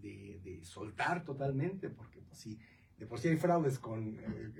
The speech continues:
en las empresas ya establecidas, imagínate en estas que son emergentes. Entonces está todavía en, en esta evolución, de, en este proceso de, de regulación. Eh, pocas empresas son las que han cumplido con estos requisitos tan estrictos que pone,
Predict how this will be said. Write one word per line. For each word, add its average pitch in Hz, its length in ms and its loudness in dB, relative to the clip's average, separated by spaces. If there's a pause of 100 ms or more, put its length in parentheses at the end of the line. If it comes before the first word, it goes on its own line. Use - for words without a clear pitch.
en 123 180 -2
las 117 180 -2
empresas 147 380 0
ya 143 360 8
establecidas, 151 680 2
imagínate 127 460 -2
en 123 60 -2
estas 135 260 0
que - 80 -16
son 135 200 -2
emergentes. 131 720 0 (720)
Entonces 185 400 0
está 180 280 4
todavía 170 420 8
en, 151 200 0
en 131 160 -2
esta 135 400 0
evolución, 113 720 0 (280)
de, - 200 -8
en 110 60 -6
este - 180 -6
proceso 131 580 0
de, 98 260 -2
de 113 120 -6
regulación. 107 680 -4 (640)
Eh, 123 140 2
pocas 165 360 0
empresas 139 380 0
son 143 120 -4
las 147 120 -6
que 139 80 -6
han 139 80 -2
cumplido 135 520 -2
con 120 140 -6
estos 160 220 -4
requisitos 135 440 -8
tan 110 140 -4
estrictos - 580 -4
que - 100 -6
pone, 131 440 0